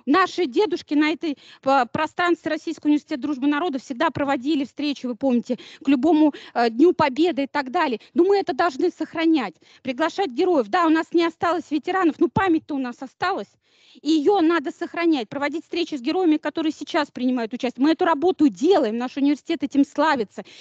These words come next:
И действительно, нам просто, наша задача что сделать? Продолжить эти традиции, да, не растерять себя в условиях этого бесконечного вызова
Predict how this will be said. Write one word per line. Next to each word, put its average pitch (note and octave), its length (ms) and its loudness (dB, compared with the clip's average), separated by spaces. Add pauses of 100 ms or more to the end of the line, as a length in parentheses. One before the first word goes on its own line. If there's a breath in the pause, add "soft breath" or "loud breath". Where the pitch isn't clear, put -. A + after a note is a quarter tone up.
И B3+ 100 -12
действительно, D#4+ 380 0
нам D4+ 120 4
просто, F#4+ 380 2 (240 loud breath)
наша E4 300 0
задача C#4+ 360 -4
что C#4+ 220 -4
сделать? F3+ 420 -12 (600)
Продолжить D4 500 -2
эти C4 300 -6 (800)
традиции, G#3+ 440 -8
да, D4 100 2
не G#4+ 340 6
растерять G4 560 2
себя F4+ 360 -2
в D#4 40 0
условиях D#4+ 480 0
этого D#4 280 -6 (280 loud breath)
бесконечного D#4+ 840 0
вызова C4 540 2